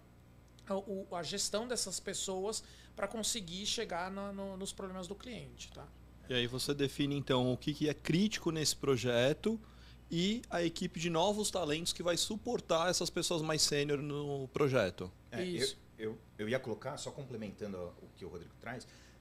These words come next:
Speaker 3: não tem uma receita de bolo, né? Ah, puxa, um projeto ele tem um diretor, um gerente, um sênior e um consultor.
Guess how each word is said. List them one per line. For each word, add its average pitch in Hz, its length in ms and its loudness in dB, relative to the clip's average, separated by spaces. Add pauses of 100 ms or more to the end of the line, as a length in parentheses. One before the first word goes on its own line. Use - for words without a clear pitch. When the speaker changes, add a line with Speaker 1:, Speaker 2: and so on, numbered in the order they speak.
Speaker 3:
não 165 200 -2
tem 196 240 0
uma 180 300 2
receita 139 540 2
de 117 120 -6
bolo, 95 320 -2
né? 117 120 -2
Ah, 170 160 6
puxa, 139 300 -6
um 123 60 -4
projeto 127 400 0
ele 147 100 -4
tem 123 160 -4
um 107 80 0
diretor, 127 400 0
um 147 80 -6
gerente, 117 420 -6
um 113 80 -10
sênior 117 440 -4
e - 20 -8
um 117 180 -8 (120)
consultor. - 340 -12